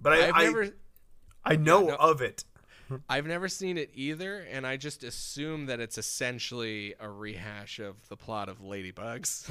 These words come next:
Speaker 1: <laughs>
Speaker 2: with, uh, Miguel Nunez Junior in the Jonathan Brandis role. Rest in peace, Brandis.
Speaker 1: Yeah, rest in peace. We always pour
Speaker 2: Uh,
Speaker 1: one out for Brandis every day.
Speaker 2: Yeah.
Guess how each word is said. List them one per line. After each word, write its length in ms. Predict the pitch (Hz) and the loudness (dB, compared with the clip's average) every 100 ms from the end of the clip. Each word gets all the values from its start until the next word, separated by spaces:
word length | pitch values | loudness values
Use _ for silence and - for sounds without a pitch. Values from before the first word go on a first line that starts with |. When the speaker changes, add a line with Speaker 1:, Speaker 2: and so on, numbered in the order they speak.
| - | -6
Speaker 1:
<laughs> 680 | 208 196 190 175 165 - 170 - - - - 180 - - - - | -2 0 0 0 -2 -4 -8 -10 -18 -18 -20 -20 -18 -18 -18 -12
Speaker 2:
with, 260 | 123 120 - | -10 -8 -4
uh, 200 | 117 107 | -4 -4
Miguel 360 | 113 113 120 120 | -6 -4 -2 -2
Nunez 380 | 123 120 113 | -4 -6 -6
Junior 360 | 104 113 113 110 | -6 -8 -8 -8
in 140 | 104 | -10
the 100 | 104 | -12
Jonathan 480 | 98 107 104 104 104 | -12 -10 -10 -12 -14
Brandis 480 | 98 98 95 90 - | -14 -12 -10 -12 -12
role. 120 | 78 69 | -12 -12
Rest 220 | 87 - 92 | -10 -10 -12
in 60 | |
peace, 300 | - 76 69 | -14 -14 -14
Brandis. 560 | - - - - - - | -16 -18 -20 -18 -18 -14
Speaker 1:
Yeah, 180 | 120 101 95 | -10 -10 -8
rest 200 | 90 - | -4 -4
in 80 | 87 | -2
peace. 360 | 90 87 - - - - - - | -4 -2 -4 -4 -10 -10 -12 -12
We 100 | 101 | -10
always 180 | 101 101 | -8 -8
pour 200 | - 127 | -6 -6
Speaker 2:
Uh, 80 | 107 | -4
Speaker 1:
one 120 | 104 | -4
out 140 | 98 | -6
for 100 | 101 | -8
Brandis 440 | 92 98 95 92 101 | -10 -10 -8 -4 -4
every 220 | 95 98 | -4 -10
day. 260 | 98 95 95 - _ _ - | -8 -8 -10 -18 _ _ -12
Speaker 2:
Yeah. 260 | 104 76 | -10 -8